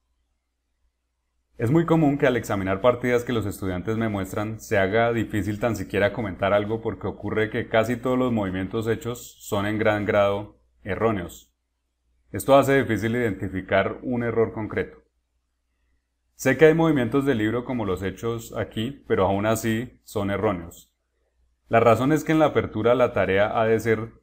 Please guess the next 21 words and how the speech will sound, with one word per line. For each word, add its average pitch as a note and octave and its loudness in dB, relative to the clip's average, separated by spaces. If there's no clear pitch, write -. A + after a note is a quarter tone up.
desarrollar G2+ 0
las B2+ 0
piezas B2 -2
menores A2 -2
y A#2 -6
enrocar. F2+ -8
Y A2+ 2
veamos A2+ 4
lo C#3+ 0
que A#2+ 0
las G2 2
blancas G#2 -2
hicieron G2 -4
en G2+ -4
cambio. D#2+ -4
Bloquearon G#2+ 6
su B2+ 0
alfil G#2 0
de A2+ 4
casillas G#2 2
negras A#2 -6